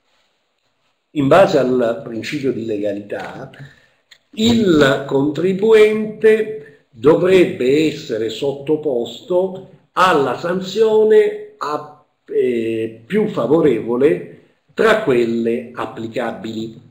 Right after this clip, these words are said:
Il, eh, questa interpretazione offerta, per quanto ho, eh, illustrato prima, eh, non è condivisibile,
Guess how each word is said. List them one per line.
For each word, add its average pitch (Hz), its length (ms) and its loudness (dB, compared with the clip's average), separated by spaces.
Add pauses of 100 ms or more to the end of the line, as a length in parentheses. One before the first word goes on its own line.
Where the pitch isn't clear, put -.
(800)
Il, 226 380 2
eh, 160 840 0
questa 208 260 4
interpretazione 143 720 2
offerta, 117 500 -2
per - 280 -10
quanto 147 920 -2 (220)
ho, 127 420 -2
eh, 98 960 -10
illustrato 131 720 -2
prima, 98 840 -10 (1000)
eh, 117 300 2
non 180 240 8
è 160 200 4
condivisibile, 110 1000 -8